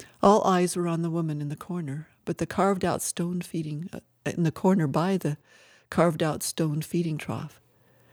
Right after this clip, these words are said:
She'd been gazing at the trough as if deep in thought, but when she heard them enter, she raised her eyes and smiled. Like her husband, she seemed to be expecting them.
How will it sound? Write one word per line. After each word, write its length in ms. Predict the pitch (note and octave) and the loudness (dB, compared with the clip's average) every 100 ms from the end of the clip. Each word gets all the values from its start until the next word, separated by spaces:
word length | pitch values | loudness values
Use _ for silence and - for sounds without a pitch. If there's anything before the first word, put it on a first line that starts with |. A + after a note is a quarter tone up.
| _ | _
She'd 180 | - A3+ | 0 4
been 200 | A#3 G3 | 6 6
gazing 460 | E3+ F3 G3+ F#3 D3 | 6 6 6 2 -4
at 100 | C3+ | -6
the 80 | C#3 | -6
trough 340 | - D3 F#3+ | -4 -4 -2
as 140 | F3 | -2
if 140 | E3+ - | -2 -4
deep 180 | D3+ - | -4 -2
in 100 | D#3+ | -2
thought, 400 | G3+ A3+ - - _ - - - | -2 -4 -6 -12 _ -20 -20 -6
but 140 | - | 2
when 160 | F3 F3+ | 4 4
she 140 | - | 4
heard 240 | F#3+ G#3 G3 | 2 2 2
them 160 | F#3+ F#3+ | 2 2
enter, 320 | G#3+ - C3 | 0 0 0
she 180 | - D#3 | 0 2
raised 300 | D3 D#3 - | 4 2 2
her 80 | - | 0
eyes 280 | F3 D#3+ - | 2 2 2
and 100 | F#3 | 0
smiled. 520 | - D#3 C#3 D3 - - - - - - - | 0 -2 -2 -2 -6 -12 -20 -20 -20 -10 2
Like 160 | G3 | 2
her 100 | A3 | 4
husband, 520 | G3+ G3 - D3 - F3+ _ - | 4 2 2 -4 -4 -10 _ -8
she 180 | - E3 | -2 0
seemed 360 | - D#3+ D#3+ | 2 2 2
to 60 | - | 0
be 120 | D3+ | -2
expecting 500 | D#3 - D3+ - E3+ | -2 -2 -4 -4 -4
them. 240 | D#3 D#3 | -2 -2